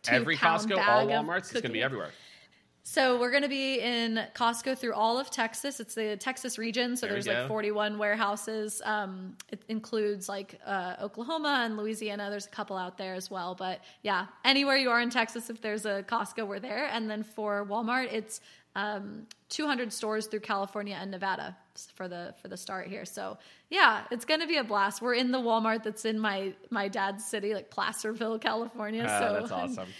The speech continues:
Speaker 2: I'm
Speaker 1: You're like, "We
Speaker 2: joking,
Speaker 1: have
Speaker 2: like,
Speaker 1: to be
Speaker 2: "Dad,
Speaker 1: in
Speaker 2: you"
Speaker 1: that one. We have to, like, out of
Speaker 2: <laughs>
Speaker 1: all the,
Speaker 2: Yeah.
Speaker 1: we, like, we have to be in that one."
Speaker 2: Yeah,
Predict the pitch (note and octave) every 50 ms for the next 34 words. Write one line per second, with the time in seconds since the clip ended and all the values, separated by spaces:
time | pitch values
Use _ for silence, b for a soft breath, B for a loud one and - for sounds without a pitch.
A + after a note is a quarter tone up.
0 | B B - - - B2+ C3+ C3+ C4+ - C4+ - - C3+ C#3 C#4 C4 B3 - C#4
1 | C#4 - - - A2+ A#2 - - - - - - E4+ - C#3+ C#3+ D#3 D3 - D#3+
2 | D3 C#3 B2 B2 A#2 A2+ B2 C3+ D#3 D#3 D3+ C#3+ C3 D3+ C3+ A#2+ A2+ G2+ G#2+ -
3 | - A2+ A2 A2+ A2+ A2+ - A2+ G2 F#2+ F#2+ F2+ F2+ - - - C4+ C4 B3 A#3+
4 | G#3+ A3